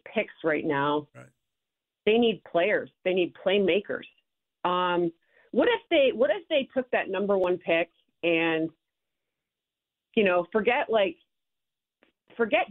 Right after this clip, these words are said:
Speaker 1: jumping, leaving the first round. What if they, like, just move back and get,
Speaker 2: Yeah.
Speaker 1: uh, you know, m-, you know, a, a, a, a different first round pick, but then what if they were to add, like, a second round pick? What if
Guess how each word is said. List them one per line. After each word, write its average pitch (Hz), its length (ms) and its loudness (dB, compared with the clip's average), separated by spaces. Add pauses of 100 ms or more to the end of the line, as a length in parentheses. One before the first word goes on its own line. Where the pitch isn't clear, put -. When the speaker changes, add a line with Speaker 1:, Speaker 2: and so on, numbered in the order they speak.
Speaker 1:
jumping, 202 460 2
leaving 226 460 4
the 185 80 -2
first 185 300 -2
round. 190 340 0
What 208 100 2
if 277 160 0
they, 220 260 2
like, 175 300 0
just 196 180 -6
move 180 360 0
back 175 360 -2
and 165 160 0
get, 165 340 0
Speaker 2:
Yeah. 185 180 -8 (420)
Speaker 1:
uh, 156 60 -4 (220)
you 202 80 2
know, 180 280 0
m-, 196 140 0
you 196 160 0
know, 180 260 2
a, 175 120 0 (360)
a, - 40 0
a, 170 260 2 (720)
a 180 160 -2 (120)
different 220 520 2
first 208 260 2
round 196 280 0
pick, 214 240 -2
but 196 120 -2
then 180 240 2 (500)
what 220 120 4
if 302 140 2
they 269 120 4
were 214 140 2
to 196 100 2 (120)
add, 180 460 -2 (720)
like, 180 240 2 (680)
a 196 80 -4 (220)
second 294 360 -2
round 170 300 2
pick? - 340 -2
What 202 200 4
if 320 100 0